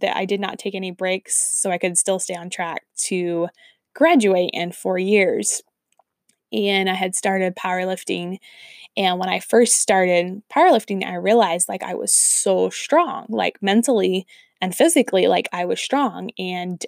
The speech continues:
I was excited to compete. And at my first competition, I loved the adrenaline rush I got from being on the platform.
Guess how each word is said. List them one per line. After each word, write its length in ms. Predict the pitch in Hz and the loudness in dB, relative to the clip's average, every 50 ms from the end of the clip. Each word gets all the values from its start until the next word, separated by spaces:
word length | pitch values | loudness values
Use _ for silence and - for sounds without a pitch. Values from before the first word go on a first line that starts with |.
| - - | -12 -10
I 60 | - | -8
was 140 | 185 185 185 | -8 -6 -8
excited 440 | - - - - 202 190 190 190 185 | -6 -6 -4 -2 -2 -2 -2 -4 -6
to 80 | - 180 | -8 -10
compete. 640 | - - - _ - - 311 311 285 214 - - _ - - - - - - - - - | -10 -12 -18 _ 0 4 6 8 8 6 4 0 _ -20 -20 -20 -20 -20 -20 -18 -8 -2
And 160 | 208 208 196 | -2 0 0
at 320 | - 196 202 220 226 - 220 | 2 2 0 0 0 -2 -2
my 280 | 208 196 185 180 185 | -4 -4 -2 -4 -4
first 280 | 185 - 202 202 - - | -2 -2 -2 -2 -2 -4
competition, 1000 | - 202 185 - 180 - - 247 285 302 - - - 190 180 175 175 170 180 - _ _ - | -6 -8 -8 -8 -8 -6 0 0 0 0 0 -4 -6 -6 -8 -8 -10 -12 -14 -16 _ _ -8
I 240 | 196 185 180 180 180 | -6 -4 -4 -4 -6
loved 680 | 185 180 185 202 208 214 202 196 185 180 185 185 - - - | -8 -6 -2 0 2 2 2 2 2 0 0 -2 -4 -4 -4
the 220 | 185 190 190 196 | -2 -2 -2 0
adrenaline 600 | - - 180 - - 190 185 190 180 180 175 175 | 0 -2 -4 -4 -6 -6 -4 -4 -6 -8 -8 -8
rush 280 | 170 185 180 - - - | -6 -6 -6 -6 -6 -10
I 80 | - | -8
got 360 | 180 180 180 180 190 - - | -6 -4 -4 -4 -6 -6 -10
from 320 | - - - 185 170 170 170 - _ _ - - | -12 -6 -6 -6 -6 -6 -12 -14 _ _ -10 -4
being 260 | 190 190 190 180 180 175 | 0 0 0 0 -2 -6
on 140 | 170 170 | -8 -8
the 80 | 175 185 | -8 -8
platform. 720 | - - 180 - - - - - 214 202 - - 220 214 | -4 -2 -2 -2 -4 -6 -6 -6 -6 -6 -6 -6 -8 -8